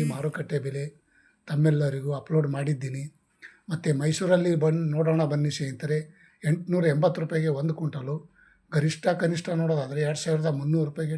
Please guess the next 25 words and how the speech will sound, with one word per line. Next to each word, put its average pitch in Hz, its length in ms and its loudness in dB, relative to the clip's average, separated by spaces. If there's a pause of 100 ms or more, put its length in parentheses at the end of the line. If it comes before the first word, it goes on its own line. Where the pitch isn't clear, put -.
ಟಾಪ್ 170 280 -2
ರೇಟ್ 160 200 2 (640)
ನಡೆದಿದೆ 156 440 0
ನೋಡಿ 147 220 0
ಸ್ನೇಹಿತರೆ. 135 440 -6
ಇವತ್ತಿನ 143 440 -4
ಮೈಸೂರು 147 460 -4
ಮಾರುಕಟ್ಟೆ 147 520 -4
ಬೆಲೆ 135 220 -8 (640)
ಅದು 160 160 0 (100)
ದಪ್ಪ 147 280 -2 (140)
ಚೆನ್ನಾಗಿದ್ದಿದ್ದು, 160 800 6 (880)
ಮಾಮೂಲಿ 165 420 6
ನೋಡೋದಾದರೆ 160 480 6
ಎರಡು 160 200 2
ಸಾವಿರ, 160 300 4
ಎರಡು 151 200 -2
ಸಾವಿರದ 156 300 2
ನೂರು 147 180 2
ರೂಪಾಯಿ 151 220 0
ತನಕ 160 220 -4 (120)
ರೇಟ್ 147 240 -2 (720)
ಇದೆ 151 180 4
ನೋಡಿ 135 240 0
ಸ್ನೇಹಿತರೆ. 127 480 -6